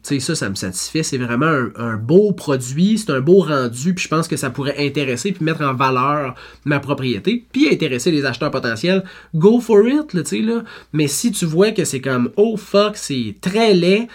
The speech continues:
tu peux dire, ben écoute, tu sais, je vais te prendre, j'aime ta vibe, tu sais, j'ai confiance en toi, j'aime ton taux de rétribution, j'aime comment tu fonctionnes, mais je veux absolument que tu payes pour un photographe professionnel,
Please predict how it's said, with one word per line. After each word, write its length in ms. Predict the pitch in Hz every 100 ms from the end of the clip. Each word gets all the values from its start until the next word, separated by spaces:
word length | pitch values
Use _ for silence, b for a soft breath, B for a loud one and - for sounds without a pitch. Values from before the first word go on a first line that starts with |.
| B B
tu 80 | -
peux 120 | 220
dire, 200 | 190 240
ben 100 | 190
écoute, 240 | 127 190 180
tu 60 |
sais, 80 | 180
je 80 | 143
vais 120 | 131
te 140 | 123
prendre, 340 | 147 190 240 233 -
j'aime 260 | 135 185 196
ta 160 | 175
vibe, 460 | 151 165 180 185 175
tu 60 | 180 B -
sais, 140 | 156 139
j'ai 120 | 131
confiance 440 | 180 180 202 196
en 160 | 175 143
toi, 460 | 156 170 175 180
j'aime 220 | 156 180 190
ton 160 | 160
taux 140 | 156 165
de 80 |
rétribution, 580 | 156 147 143 - 170 175
j'aime 220 | 156 180
comment 220 | 180 156 156
tu 80 |
fonctionnes, 460 | - 127 - 175 180
mais 100 | 135
je 80 | 123
veux 80 | 135
absolument 420 | 127 160 151 156
que 80 | 156
tu 60 |
payes 180 | - 143
pour 180 | 139 131
un 60 |
photographe 400 | 127 131 123 131
professionnel, 600 | 131 120 131 117 113 160